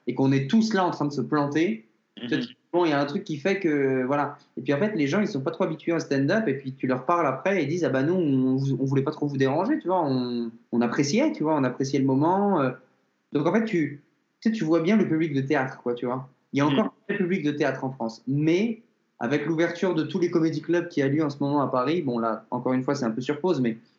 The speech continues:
Speaker 1: sais, il y a beaucoup de comédie clubs qui ont ouvert cette année et qui vont ouvrir, il y en a encore un qui va ouvrir d'ailleurs, là. Et ben, je pense que, voilà, il y a une espèce de, d'avancée un peu, euh, un peu, un peu accélérée vers le stand-up et le public de stand-up, tu vois.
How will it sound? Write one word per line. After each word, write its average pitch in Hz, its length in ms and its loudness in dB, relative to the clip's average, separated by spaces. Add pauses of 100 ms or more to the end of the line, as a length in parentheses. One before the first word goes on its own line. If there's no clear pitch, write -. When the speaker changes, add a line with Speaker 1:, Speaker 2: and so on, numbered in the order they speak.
(340)
Speaker 1:
sais, 160 120 -4
il - 20 2
y 147 40 4
a 127 40 2
beaucoup 160 240 0
de - 40 -12
comédie 147 300 0
clubs 170 180 0
qui 139 120 2
ont 131 80 4
ouvert 151 240 2
cette 135 180 -2
année 139 220 2
et 143 60 0
qui 139 120 -8
vont 147 160 0
ouvrir, 143 300 2
il 120 60 0
y - 20 2
en 120 40 0
a 123 40 0
encore 123 320 0
un 147 60 -2
qui 123 100 -6
va 120 100 0
ouvrir 123 360 0
d'ailleurs, 135 340 0
là. 170 240 -4 (540)
Et 117 80 0
ben, 120 180 2
je 117 140 0
pense 175 380 0
que, 143 380 0
voilà, 123 340 2
il 113 40 2
y 120 40 2
a 113 40 2
une 117 100 2
espèce 135 380 -2
de, 117 340 0 (260)
d'avancée 139 760 0
un 123 100 0
peu, 131 400 2
euh, 113 160 0
un 123 80 -2
peu, 131 380 0
un 123 100 -2
peu 135 140 0
accélérée 143 880 0 (200)
vers 135 380 2
le 131 80 2
stand-up 131 500 0
et 123 60 0
le 113 100 2
public 117 300 -2
de 117 80 0
stand-up, 110 400 -2 (320)
tu 104 60 -6
vois. 107 200 -4